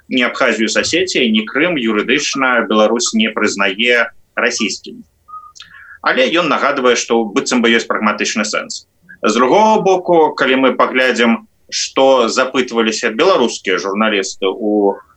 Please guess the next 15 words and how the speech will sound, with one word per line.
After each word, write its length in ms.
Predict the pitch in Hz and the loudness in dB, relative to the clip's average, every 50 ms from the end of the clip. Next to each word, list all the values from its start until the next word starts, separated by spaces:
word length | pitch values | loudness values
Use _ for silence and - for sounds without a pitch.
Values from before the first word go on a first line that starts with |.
| _ _ - | _ _ -2
э, 240 | 110 104 104 101 - | 0 2 2 2 0
прэтэндэнтаў, 640 | 135 117 - 120 113 104 135 165 185 - - 127 | -2 0 0 0 2 2 2 0 0 0 0 0
а 100 | 113 - | 0 0
потым 240 | 123 104 - 104 101 | -2 -2 -2 -4 -4
кандыдатаў 560 | - 107 104 104 107 104 107 101 98 - 104 | -4 -4 -2 -2 0 2 2 0 0 0 -2
у 40 | 98 - | -2 -2
прэзідэнты, 640 | 131 131 156 160 175 202 196 185 - 160 139 - - | -2 -2 -2 0 0 0 -2 0 0 0 0 0 0
чый 240 | - 127 113 113 | -2 -2 -2 -2
Крым, 320 | 110 - - 101 240 247 226 - | -2 -4 -2 0 0 0 0 0
то 560 | - 160 165 170 170 165 160 156 147 143 143 135 | 0 2 4 4 4 4 4 4 4 2 2 0
гэта 240 | 131 165 - 156 | 0 0 -2 -2
пытанне 480 | - 151 147 - 147 143 143 143 139 139 | -4 -4 -2 -2 -2 -2 0 0 -2 -2
ўзнікала 640 | 135 131 127 - - 117 - 131 131 127 127 123 120 | -2 -2 -4 -4 -4 -4 0 2 4 4 4 4 2
ўжо, 560 | 117 110 - 123 123 123 123 120 120 - _ _ _ _ _ _ - | 0 -2 0 2 4 6 6 6 4 2 _ _ _ _ _ _ -4
эм, 560 | 107 107 110 107 107 107 107 107 107 107 107 | -2 2 2 2 2 2 2 2 2 2 2